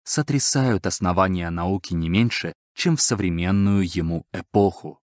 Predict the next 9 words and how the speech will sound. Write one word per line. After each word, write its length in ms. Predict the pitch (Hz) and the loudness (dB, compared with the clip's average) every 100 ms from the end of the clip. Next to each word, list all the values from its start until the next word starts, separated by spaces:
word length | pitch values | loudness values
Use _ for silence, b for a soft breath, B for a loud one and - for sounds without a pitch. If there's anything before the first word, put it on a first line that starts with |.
| _ _ _ _ _ _ | _ _ _ _ _ _
"Я, 320 | 92 87 135 | -6 0 0
как 180 | 147 127 | 0 -6
человек, 560 | - 110 101 98 113 - | -4 0 2 2 0 -4
посвятивший 680 | 101 - 90 - 101 - 85 | -4 -2 -2 -2 -2 0 0
жизнь 400 | 78 101 98 92 _ | 2 2 2 -2 _
самой 360 | - 139 127 113 | 0 4 4 2
точной 480 | - 117 - 95 | 0 0 0 0
из 220 | 90 92 82 | -2 -4 0
наук, 440 | 85 98 120 - | 2 2 2 -4